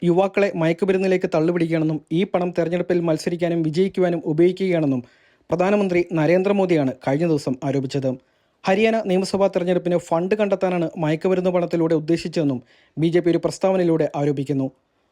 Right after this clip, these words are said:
മുൻ മുഖ്യമന്ത്രി ഭൂപീന്ദർ ഹൂഡയെയും അദ്ദേഹത്തിന്റെ രാഷ്ട്രീയ ശൃംഖലയും ലക്ഷ്യം വെച്ചുകൊണ്ടായിരുന്നു ബി ജെ പിയുടെ ആരോപണം. നാല് സംസ്ഥാനങ്ങളിലെ തെരഞ്ഞെടുപ്പുകളെയും ബി ജെ പി ഇതുമായി ബന്ധപ്പെടുത്തുന്നു. ഈ വിഷയത്തിൽ ബി ജെ പി ഉയർത്തുന്ന ഏറ്റവും വലിയ ചോദ്യം ഗോയലിന്റെ കോൺഗ്രസ് പാർട്ടിയുമായുള്ള ബന്ധത്തെ ചുറ്റിപ്പറ്റിയാണ്.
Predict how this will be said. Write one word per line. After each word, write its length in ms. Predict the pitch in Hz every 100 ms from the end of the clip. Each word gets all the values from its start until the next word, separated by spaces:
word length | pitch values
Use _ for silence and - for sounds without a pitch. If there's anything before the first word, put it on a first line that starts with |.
| _
മുൻ 120 | 202 254
മുഖ്യമന്ത്രി 440 | 233 214 196 151 143
ഭൂപീന്ദർ 500 | 156 170 190 196 185
ഹൂഡയെയും 480 | 160 165 170 131 -
അദ്ദേഹത്തിന്റെ 480 | 147 170 175 175 175 165
രാഷ്ട്രീയ 440 | 160 175 - 196
ശൃംഖലയും 520 | 185 175 180 180 135 - _ _
ലക്ഷ്യം 280 | 185 185 247
വെച്ചുകൊണ്ടായിരുന്നു 580 | 214 196 175 156 139 131 156
ബി 120 | 147
ജെ 120 | 165
പിയുടെ 220 | 165 151
ആരോപണം. 360 | 135 139 139 123 - _ _ -
നാല് 200 | 147 170
സംസ്ഥാനങ്ങളിലെ 640 | 175 165 - 180 180 175
തെരഞ്ഞെടുപ്പുകളെയും 720 | 170 170 175 190 180 170 160 147
ബി 80 |
ജെ 140 | 160 170
പി 120 | 160 147
ഇതുമായി 320 | 160 165 143
ബന്ധപ്പെടുത്തുന്നു. 580 | 143 147 147 147 135 131 127 _ _ _ _ -
ഈ 80 | 262
വിഷയത്തിൽ 360 | 262 247 214 233
ബി 140 | 190
ജെ 120 | 190
പി 120 | 214
ഉയർത്തുന്ന 380 | 214 185 190 190 -
ഏറ്റവും 320 | 170 - 233
വലിയ 140 | 208
ചോദ്യം 320 | 185 156 139 123 -
ഗോയലിന്റെ 420 | 151 165 185 180
കോൺഗ്രസ് 500 | 175 160 180 185 202 -
പാർട്ടിയുമായുള്ള 500 | 170 - 165 160 160
ബന്ധത്തെ 320 | 151 151 160
ചുറ്റിപ്പറ്റിയാണ്. 600 | 165 151 147 139 135 123